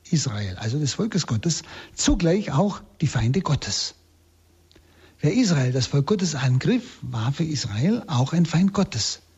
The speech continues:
denn sie griffen sein Volk an. Wer die Auserwählten Jahwes bedrängte oder verfolgte, der griff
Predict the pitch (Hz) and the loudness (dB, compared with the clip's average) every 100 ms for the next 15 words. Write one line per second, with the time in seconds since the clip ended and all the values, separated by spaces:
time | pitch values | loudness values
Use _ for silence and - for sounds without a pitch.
0 | _ _ _ - 117 127 - 139 - 196 | _ _ _ 0 2 2 2 0 4 2
1 | 196 - - - - 151 208 - 180 135 | 2 -2 -12 -4 0 2 2 2 0 0
2 | 95 85 - - _ _ _ _ _ _ | -4 -8 -12 -20 _ _ _ _ _ _
3 | - _ - - - _ _ 135 165 165 | -20 _ -20 -20 -20 _ _ 0 2 4
4 | 156 170 180 269 - 214 214 208 208 170 | 2 2 2 2 2 2 2 2 2 2
5 | 165 185 180 175 - - 135 - 170 220 | 2 2 2 2 0 -2 -2 -2 2 4
6 | 165 - - 104 92 95 107 - 120 - | 2 0 -6 -4 -4 -2 -2 0 0 2
7 | 214 160 - 156 180 240 - _ _ _ | 2 0 -2 0 0 0 -6 _ _ _
8 | _ - 135 202 208 | _ -2 0 2 0